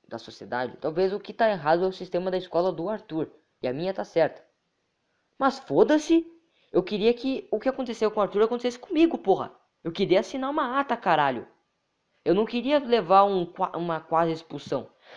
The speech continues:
Pelo menos uma suspensão ou qualquer merda do tipo. Mas caralho, cara. Caralho. Porra.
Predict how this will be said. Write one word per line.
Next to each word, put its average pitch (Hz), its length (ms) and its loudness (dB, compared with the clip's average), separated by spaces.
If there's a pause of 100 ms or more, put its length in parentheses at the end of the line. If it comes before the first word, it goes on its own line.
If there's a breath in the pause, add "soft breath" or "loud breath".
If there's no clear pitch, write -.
Pelo 214 220 2
menos 220 340 -2
uma 269 200 -4
suspensão 233 880 -8
ou 202 60 -10
qualquer 180 320 -4
merda 180 260 -8
do 180 120 -12
tipo. 165 240 -14
Mas 180 160 -6
caralho, 214 520 -4
cara. 214 500 -2 (720)
Caralho. 208 680 2 (1040)
Porra. 294 500 6